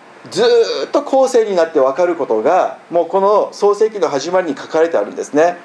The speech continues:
なぜならば、私たちがこの地上から月を見るとき、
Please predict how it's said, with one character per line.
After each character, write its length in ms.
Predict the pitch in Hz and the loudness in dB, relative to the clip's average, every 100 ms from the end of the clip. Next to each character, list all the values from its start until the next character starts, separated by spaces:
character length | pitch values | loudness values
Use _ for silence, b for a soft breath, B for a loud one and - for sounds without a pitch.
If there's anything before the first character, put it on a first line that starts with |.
| - - | -10 -2
な 100 | 208 | 0
ぜ 80 | 190 | 0
な 80 | |
ら 80 | 139 | 0
ば、 360 | 123 160 131 B B - | 2 2 0 B B -4
私 340 | 190 262 269 | 0 0 2
た 100 | 214 | -2
ち 120 | 185 | 0
が 120 | 156 | 0
こ 140 | 135 151 | 0 0
の 140 | 165 | 0
地 180 | 156 175 | -2 -2
上 240 | 214 233 | 2 2
か 140 | 220 143 | 0 0
ら 400 | 160 165 120 - - - | 2 2 -2 -8 -20 -16
月 360 | - - 240 247 | -14 -6 2 2
を 80 | |
見 100 | 190 151 | 2 -2
る 120 | 127 | -4
と 100 | 117 | -4
き、 260 | 113 117 | -2 -6